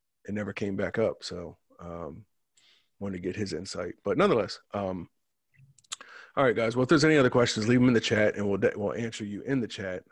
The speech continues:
Um, thinking of taking classes before. Okay. Oh gosh, Chaz.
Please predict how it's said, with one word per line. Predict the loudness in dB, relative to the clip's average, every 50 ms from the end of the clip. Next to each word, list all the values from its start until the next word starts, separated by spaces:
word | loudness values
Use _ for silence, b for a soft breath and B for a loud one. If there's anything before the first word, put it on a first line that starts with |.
| _ _ -16
Um, | -14 -12 -12 -12 -12 -12
thinking | -10 -10 -10 -10 -10 -12 -12
of | -12 -10
taking | -10 -10 -10 -10 -12 -16
classes | -14 -12 -12 -12 -12 -14 -16 -18 -18 -18
before. | -20 -20 -20 -20 -18 -18 -16 -16 -16 -16 -18 -20 -20 -20
Okay. | -18 -16 -16 -16 -16 -18 -20 _ b b b b b b b b b _ -18
Oh | -18 -16 -14
gosh, | -14 -14 -14 -14 -14 -14 -10
Chaz. | -8 -6 -6 -6 -8 -12 -14